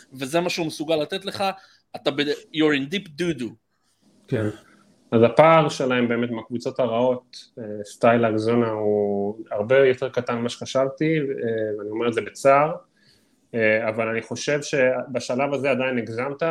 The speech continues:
Speaker 3: בגלל שבוא נסתכל על הדברים שהם עשו באוף סיזן, עשו חתיכת, אה, טרייד דאון מהבחירה הראשונה,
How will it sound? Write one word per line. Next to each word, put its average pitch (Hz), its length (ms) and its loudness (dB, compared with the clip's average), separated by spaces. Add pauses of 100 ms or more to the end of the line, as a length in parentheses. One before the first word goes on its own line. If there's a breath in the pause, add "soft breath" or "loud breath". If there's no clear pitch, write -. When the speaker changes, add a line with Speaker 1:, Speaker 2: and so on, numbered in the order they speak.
(200)
Speaker 3:
בגלל 120 220 -4
שבוא 120 280 -6
נסתכל 135 320 -6
על 123 100 0
הדברים 117 260 -4
שהם 113 160 -6
עשו 120 180 -6
באוף 117 220 2
סיזן, 127 440 0
עשו 123 260 -4
חתיכת, 131 400 -2 (220)
אה, 120 40 6 (380)
טרייד 127 320 4
דאון 113 300 2
מהבחירה 117 340 -2
הראשונה, 120 500 -2